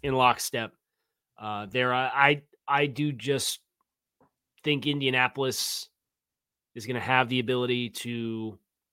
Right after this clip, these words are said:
pound the rock and pound the Panthers up front.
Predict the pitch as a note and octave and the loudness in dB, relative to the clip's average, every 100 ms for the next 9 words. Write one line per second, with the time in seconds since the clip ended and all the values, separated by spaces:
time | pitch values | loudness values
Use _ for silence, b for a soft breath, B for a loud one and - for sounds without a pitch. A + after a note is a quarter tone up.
0 | _ _ _ _ _ _ _ _ _ - | _ _ _ _ _ _ _ _ _ -8
1 | - C3 C3 A2 B2 G2 F#2 F2+ - D3+ | 2 2 2 0 -2 -2 -10 -14 -4 0
2 | C3+ - B2+ A#2 A#2 A2 - C3 G#2 | 0 -2 -4 -4 -6 -8 -6 -6 -6